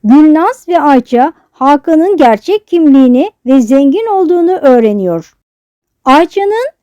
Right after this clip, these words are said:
bir zengin avcısı olduğunu düşünen Hakan, ondan ayrılmak istiyor. Ayça, Hakan'ı onu çok sevdiğine ikna edebilecek mi? Yeni bir dizi yorumunda görüşmek üzere,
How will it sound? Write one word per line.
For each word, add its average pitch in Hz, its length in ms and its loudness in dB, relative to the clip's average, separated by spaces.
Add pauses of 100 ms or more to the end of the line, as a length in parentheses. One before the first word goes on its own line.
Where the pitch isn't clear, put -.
bir 403 180 2
zengin 302 500 0 (160)
avcısı 339 360 -4
olduğunu 294 520 2
düşünen 262 520 0
Hakan, 247 600 -2 (340)
ondan 320 500 2
ayrılmak 269 580 2
istiyor. 185 500 -8 (1040)
Ayça, 285 560 0 (180)
Hakan'ı 262 640 0
onu 285 260 2
çok 466 260 -6
sevdiğine 415 600 -2
ikna 294 420 0
edebilecek 220 720 0
mi? 160 180 -12 (540)
Yeni 339 420 0
bir 403 240 0
dizi 320 320 0
yorumunda 254 520 2
görüşmek 247 600 -2
üzere, 359 480 -4